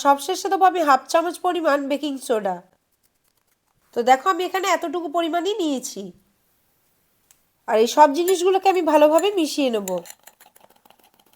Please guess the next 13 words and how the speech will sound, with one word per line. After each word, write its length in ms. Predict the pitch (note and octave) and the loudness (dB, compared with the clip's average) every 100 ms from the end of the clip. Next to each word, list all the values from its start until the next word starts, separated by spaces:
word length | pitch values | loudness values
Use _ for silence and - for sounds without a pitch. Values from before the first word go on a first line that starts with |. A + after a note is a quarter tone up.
| _ _ _ | _ _ _
তো 60 | B3 G#3+ | -2 6
যাদের 260 | A3 A3+ E4+ | 6 6 2
পায়ে 160 | E4+ E4+ | 4 4
একটু 140 | E4+ F4 C#4 | 2 -2 -2
বেশি 220 | C4+ F4 - | -2 -4 2
ফাটা 220 | D#4 E4+ F4 | 4 4 2
রয়েছে, 340 | F4+ - A#3+ G#3 G#3 | 0 -2 -4 -2 2
তারা 140 | B3 B3+ | 4 4
এটা 120 | C#4 C#4 | 2 2
ব্যবহার 280 | A#3 B3 D4 D4+ | 2 2 0 2
করার 200 | D#4 D#4 | 2 2
আগে 140 | D4 C4+ A#3 | 0 -2 2
পাটা 200 | A#3 A#3 | 2 2